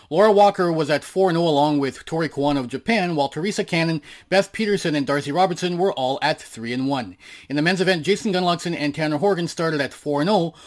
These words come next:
while Mike McCune and Braden Calvert were at three and oh.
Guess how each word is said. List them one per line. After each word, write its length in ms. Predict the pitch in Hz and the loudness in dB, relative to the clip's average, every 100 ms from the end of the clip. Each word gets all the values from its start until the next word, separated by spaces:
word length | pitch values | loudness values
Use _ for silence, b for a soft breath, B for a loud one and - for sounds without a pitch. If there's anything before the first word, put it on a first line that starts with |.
| B | B
while 160 | - 170 | -2 0
Mike 260 | 190 277 - | 2 0 0
McCune 360 | 269 202 196 | -2 0 2
and 160 | 202 175 | 2 0
Braden 240 | 143 156 | 0 -2
Calvert 420 | 147 202 196 175 | 0 2 2 0
were 240 | 147 175 165 | -4 -4 -2
at 160 | 185 | -2
three 400 | 185 - - 226 | -4 -12 -4 0
and 100 | 202 | 0
oh. 120 | 123 | 0